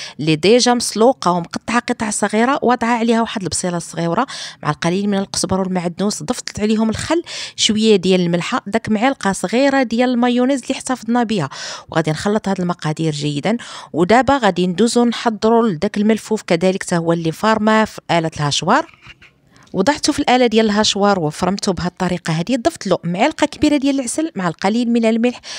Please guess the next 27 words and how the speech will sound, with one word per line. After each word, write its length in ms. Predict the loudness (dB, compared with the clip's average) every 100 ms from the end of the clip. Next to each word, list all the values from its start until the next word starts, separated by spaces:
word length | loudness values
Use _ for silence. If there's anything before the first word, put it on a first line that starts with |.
| -12 -6
وضعت 360 | -2 0 0 -2
كذلك 380 | 0 2 0 -2
عليه 160 | -4
شوية 260 | -2 0 0
ديال 200 | 0 -2
الجوز 340 | 0 0 0 -2 0
أو 140 | 2
الكركاع 520 | 2 0 0 0 0 -4 -12 -8 -2
مع 420 | 0 2 2 2 0
كذلك 400 | 0 2 0 -2
القليل 640 | -4 0 2 2 2 4
من 120 | 4
الملح، 400 | 4 4 2 2
مزيج 520 | 2 2 2 2 2
بين 240 | 4 2 4
الملوحة 800 | 4 2 4 4 2 2 2 2
وال-، 400 | 0 -2 0 0
والحلاوة، 540 | 0 0 0 2 2
عطات 300 | -2 -4 -2
مذاق 360 | -2 0 -2 -4
رائع 280 | -2 -2 0
لهاد 220 | -2 -4
الكرومب. 240 | -6 -6 -6
تقدروا 400 | -6 -2 0 2
تضيفوا 320 | 0 0 0
عليه 160 | 2
الزبيب 380 | 0 0 -2 -2